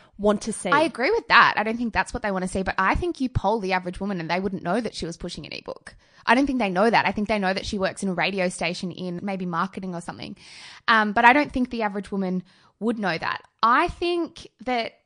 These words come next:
Speaker 2: I think it's interesting that we've got a woman in this position now who is very open about sort of wanting the white picket fence fantasy, who wants men to fight over her, who wants to be protected. And there's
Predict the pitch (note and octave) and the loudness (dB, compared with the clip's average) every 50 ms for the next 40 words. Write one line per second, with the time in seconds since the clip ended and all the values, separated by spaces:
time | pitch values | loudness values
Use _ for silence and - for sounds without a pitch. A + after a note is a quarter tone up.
0 | - - A#3+ B3 C4+ D4+ - E4+ F4 F4+ - - - A3+ A3 - A#3+ A#3+ - - | -6 0 0 2 2 0 0 0 -2 -2 -2 -4 -4 -4 -2 -2 -2 -4 -4 -4
1 | - A3 G3+ G3 F#3 G3+ F#3+ F#3 F3+ - - G3+ F#3+ F#3+ _ - G3+ G3 G#3 G#3 | -10 -8 -6 -6 -2 2 2 2 2 2 -2 -6 -6 -6 _ -4 -2 -2 0 -2
2 | F#3 F#3 G3 F#3+ F#3 F3 F3 F3 E3+ F3 F3+ F#3 _ - - - - - _ _ | -2 -2 -4 -2 -2 -4 -6 -6 -8 -8 -10 -12 _ -18 -20 -20 -20 -20 _ _
3 | - G#3+ G#3+ G#3 F#3+ G3 F#3+ - - G#3 F#3+ F3 F#3 F#3 - G#3 F#3 F#3 F3+ F3+ | -6 -2 -2 0 0 -2 -4 -4 -8 -8 -6 -4 -6 -6 -4 -4 -4 -4 -4 -4
4 | F3 E3+ E3 E3 D#3+ - - - - - G3+ F#3+ F#3 F3+ - - G3+ - - F3+ | -4 -4 -2 -2 -4 -4 -8 -14 -6 -4 -2 -2 -2 -2 -4 -6 -10 -10 -8 -4
5 | G3 G3 G3+ G3+ G3 - - F#3 F3 - - G#3+ G3 F3+ F#3 F3+ E3 - - - | -2 -2 0 -2 -2 -4 -4 -6 -6 -6 -8 -10 -10 -4 -2 -2 -2 -2 -4 -6
6 | F#3+ F3+ F3+ E3+ F3 F3 F3 F3 E3+ F3 E3+ - - F#3 F3 F3+ D#3+ - - - | -4 -4 -4 -4 -4 -6 -4 -4 -6 -8 -8 -4 -6 -4 -2 -2 -4 -4 -4 -10
7 | - - _ - - F#3+ F#3 - - - F3+ C3 - - F#3 - - - - - | -12 -12 _ -6 -6 -6 -6 -6 -8 -8 -8 -8 -8 -10 -14 -16 -16 -20 -20 -20
8 | - - G3+ G3 G3 G3+ F#3 F3+ - - G#3 G3 G3+ A#3 A3 F#3+ F3+ E3+ - G#3+ | -10 -8 -8 -6 -4 -4 -6 -6 -6 -8 -6 -2 -2 -2 -2 -2 -4 -4 -6 -8
9 | - - F#3+ G3 B3 - - F3+ E3+ E3+ F3 F3 F#3+ F3 F3 E3+ F#3 F#3+ G#3 F#3 | -2 2 2 2 2 2 0 -4 -4 -4 -6 -4 -4 -4 -4 -4 -4 -6 -6 -4
10 | F#3+ G3 F#3 F#3 - - - G#3 G#3+ F#3+ F#3+ - - - - C4+ - - - - | -4 -6 -6 -6 -10 -10 -6 -6 -6 -4 -2 -2 -2 0 0 -4 -4 -4 -10 -14
11 | - - - - - - - - - - A3+ A#3+ A#3+ A3+ A3+ | -12 -12 -14 -14 -18 -20 -20 -18 -6 0 2 2 2 2 -2